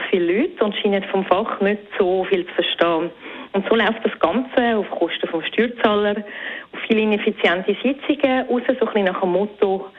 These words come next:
viele Köche verderben den Brei. Die wertvollen Inputs aus der Wissenschaft oder der Praxis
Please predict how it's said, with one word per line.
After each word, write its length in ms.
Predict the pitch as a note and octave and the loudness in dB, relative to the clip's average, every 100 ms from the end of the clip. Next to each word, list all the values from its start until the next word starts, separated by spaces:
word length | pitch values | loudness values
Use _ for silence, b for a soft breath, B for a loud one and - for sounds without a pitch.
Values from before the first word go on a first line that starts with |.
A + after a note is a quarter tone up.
| - | -4
viele 160 | G#3 F#3+ | 0 0
Köche 380 | - F#3 E3+ F3 | 2 0 0 0
verderben 640 | E3+ D3 D3 - E3+ E3 D#3+ | 2 2 2 2 0 0 0
den 120 | D#3+ D3 | 0 2
Brei. 460 | C#3+ C#3 D3+ D3+ - B B B B B - - - | 4 4 2 0 -6 B B B B B -20 -4 2
Die 80 | |
wertvollen 480 | F3+ G3+ A3+ A3 F#3+ | 4 2 2 2 2
Inputs 480 | A3 C4+ - C#4 C4+ | 0 0 0 -2 0
aus 80 | G3+ - | -4 -4
der 100 | E3+ | -2
Wissenschaft 640 | B3+ D4 - A3+ A3+ - - - | 0 2 2 0 -2 -10 -12 -4
oder 200 | F#3 - | -2 0
der 140 | - | -2
Praxis 500 | F3 F3 G#3+ - A3+ | 0 0 0 0 -2